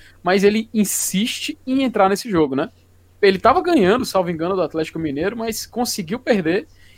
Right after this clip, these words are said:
e isso, querendo ou não, é bom pra gente, cara, porque, como, como a gente falou, né, se a gente ganha, se a gente empata, aliás, a gente consegue ultrapassar o Corinthians, porque o nosso saldo de gols, nós temos um gol positivo, e eles têm menos cinco.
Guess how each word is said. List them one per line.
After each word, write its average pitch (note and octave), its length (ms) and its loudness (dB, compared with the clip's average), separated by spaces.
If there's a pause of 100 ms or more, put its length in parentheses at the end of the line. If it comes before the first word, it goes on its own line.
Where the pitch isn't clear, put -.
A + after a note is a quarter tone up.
e A3+ 220 0
isso, F4+ 240 -2
querendo E4 280 0
ou D4+ 60 4
não, D4+ 240 4 (420)
é F4+ 260 0
bom E4+ 180 -2
pra F#4+ 160 -6
gente, C#4 300 -2
cara, C3 200 0
porque, G3 640 4
como, F#3+ 400 -8
como F3 160 -4
a E3+ 40 0
gente E3 100 -6
falou, G3+ 280 4
né, E4 240 -6
se - 100 -12
a F#3 40 0
gente F3 200 -4
ganha, G#3 380 0 (240)
se - 80 -2
a A3+ 40 0
gente B3+ 260 0
empata, D4+ 440 2
aliás, F#3 640 2
a F3+ 80 0
gente G#3 220 -4
consegue C#4 340 -4
ultrapassar G3 440 -4
o D3 40 -6
Corinthians, B2 440 -6
porque - 280 -8
o - 40 -4
nosso F#3+ 260 -6
saldo G3 240 0
de G3 80 -2
gols, F#3+ 340 0 (220)
nós A3 140 -2
temos A3+ 220 -2
um C#4 100 0
gol C#4 120 2
positivo, A#3+ 560 -2
e C#3 60 0
eles E3+ 160 -4
têm G#3 140 -2
menos G#3+ 280 -2
cinco. G3 320 -2